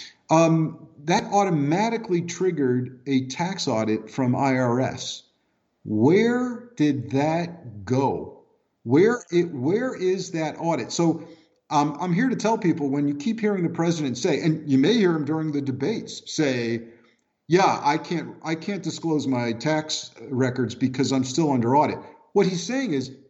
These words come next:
"No, I'm under investigation. I'm not under a routine audit. I, I'm under investigation by the I R S, and I'm screwed." And so, you know, he's essentially, the president in, in, in saying, "I can't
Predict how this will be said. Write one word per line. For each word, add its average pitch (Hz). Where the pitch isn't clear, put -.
"No, 196
I'm 247
under 190
investigation. 135
I'm 214
not 277
under 156
a 123
routine 143
audit. 160
I, 175
I'm 247
under 160
investigation 156
by 110
the 110
I 117
R 110
S, 101
and 147
I'm 214
screwed." -
And 170
so, -
you 196
know, 196
he's 185
essentially, 254
the 160
president 247
in, 160
in, 160
in 156
saying, 190
"I 175
can't 208